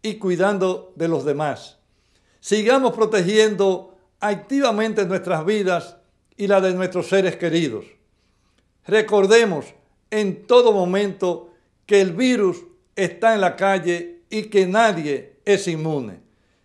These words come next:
Cientos de miles de personas en todo el mundo han fallecido y siguen infectándose. No lo tomemos a chercha.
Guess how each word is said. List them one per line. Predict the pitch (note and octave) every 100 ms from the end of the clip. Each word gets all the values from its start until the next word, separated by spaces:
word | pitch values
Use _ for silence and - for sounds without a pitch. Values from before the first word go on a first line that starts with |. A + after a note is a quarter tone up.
| _ _ _ _ _
Cientos | - A#3+ C4 B3+ A#3+ G3
de | F#3+
miles | G#3+ G3+
de | F3
personas | F3 D#3+ - G3 F3 C#3+ - _
en | F#3+ F3 F3
todo | A3 G3+
el | F3
mundo | G3+ G#3 F3+ G3
han | G3
fallecido | E3+ D#3 D3 G3 G3+ F3 E3+ - - _ _ _
y | A3 G#3
siguen | - B3+ A3+ F#3+ E3+
infectándose. | D#3+ D3+ C#3+ D3+ C#3+ A2+ G#2 G#2+ - _ _ _ _ _ _ _ _
No | E3+ A3 C4
lo | B3+ A#3
tomemos | F#3+ F3+ G#3+ A3 G#3
a | F3+ -
chercha. | G3+ G3 F#3+ - G#2+